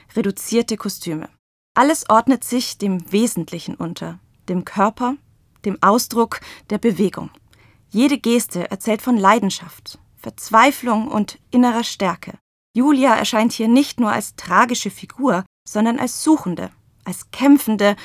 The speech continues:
als Frau, die trotz Verlust weiterzugehen versucht. Eine Tänzerin und sechs Tänzer aus den Reihen des N R W Junior Ballett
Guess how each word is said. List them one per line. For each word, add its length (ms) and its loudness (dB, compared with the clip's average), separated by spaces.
als 200 -2
Frau, 440 2
die 140 -6
trotz 340 0
Verlust 600 -2
weiterzugehen 720 -2
versucht. 640 -16
Eine 260 4
Tänzerin 640 0
und 220 -4
sechs 380 -4
Tänzer 520 0
aus 100 -2
den 160 0
Reihen 340 6
des 140 -2
N 140 0
R 100 0
W 60 0
Junior 420 4
Ballett 380 4